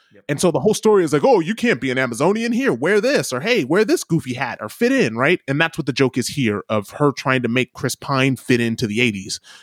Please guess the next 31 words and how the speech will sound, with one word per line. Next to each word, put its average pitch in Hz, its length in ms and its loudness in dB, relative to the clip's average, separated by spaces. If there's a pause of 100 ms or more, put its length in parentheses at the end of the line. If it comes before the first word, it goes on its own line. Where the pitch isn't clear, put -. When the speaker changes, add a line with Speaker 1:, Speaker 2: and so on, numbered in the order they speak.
(120)
Speaker 2:
because 123 220 -4
he's 127 140 -4
a 110 60 -6
guy 113 260 2
from 123 180 -2
World 113 220 0
War 110 180 0
One 104 280 -4
that 101 140 -8
fought 101 280 -6 (280)
fighter 92 280 -4
jets. - 360 -18 (960)
Speaker 1:
Yep. - 80 -20 (260)
Speaker 2:
And 220 160 2
that 277 140 2
works 220 240 2
for 196 140 0
a 165 40 2
while 170 520 0
until 220 200 0
you 190 120 -2
realize, 180 440 2
of 170 100 -6
like, 190 140 -2
"Wait, 247 160 -2
why 208 140 -4 (120)
is 440 60 -12
he 392 140 -6
in 311 100 -4
this 262 200 -4
movie?" 185 520 -6